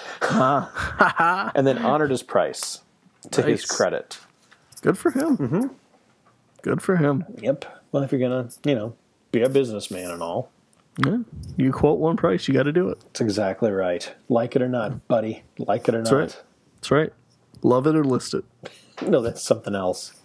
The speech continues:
Speaker 2: Oh,
Speaker 1: Well, that's
Speaker 2: sorry.
Speaker 1: a show that, oh my gosh.
Speaker 2: Yeah.
Speaker 1: Watch it every time it's on.
Speaker 2: Love it or list it's a good show.
Speaker 1: I know. I know.
Speaker 2: So then
Speaker 1: Oh,
Speaker 2: that's
Speaker 1: nuts! I
Speaker 2: the
Speaker 1: still gotta
Speaker 2: table.
Speaker 1: take out the garbage.
Speaker 2: Oh, oh.
Speaker 1: Uh,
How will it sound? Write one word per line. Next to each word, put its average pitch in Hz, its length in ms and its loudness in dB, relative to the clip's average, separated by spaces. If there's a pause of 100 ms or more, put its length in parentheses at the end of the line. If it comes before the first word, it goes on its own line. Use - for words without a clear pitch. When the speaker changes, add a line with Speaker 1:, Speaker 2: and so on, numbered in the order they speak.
Speaker 2:
Oh, 131 300 2 (120)
Speaker 1:
Well, 120 100 0
that's 123 180 0
Speaker 2:
sorry. 123 100 -2
Speaker 1:
a - 20 -4
show 98 500 -2
that, 92 400 -6
oh 117 160 0
my 95 200 -12
gosh. 98 500 -8 (440)
Speaker 2:
Yeah. 131 360 2
Speaker 1:
Watch 123 280 4
it - 60 -2
every 131 180 2
time 117 420 -2
it's 98 160 -4
on. 92 320 -6 (460)
Speaker 2:
Love 151 200 4
it 247 60 0
or 247 80 -2
list 277 280 0
it's - 140 -2
a 226 40 0
good 208 260 4
show. 269 240 2
Speaker 1:
I - 60 0
know. 147 380 -2 (300)
I 120 80 -4
know. 156 360 0 (840)
Speaker 2:
So 151 120 -2
then 139 100 2
Speaker 1:
Oh, - 60 4
Speaker 2:
that's 170 120 2
Speaker 1:
nuts! 180 240 2
I 170 40 2
Speaker 2:
the - 20 -4
Speaker 1:
still 277 180 -2
gotta 196 140 2
Speaker 2:
table. - 80 -8
Speaker 1:
take - 80 0
out 190 60 -2
the 214 80 0
garbage. 208 640 -4 (240)
Speaker 2:
Oh, 175 1200 2
oh. 139 440 0 (1300)
Speaker 1:
Uh, 160 280 4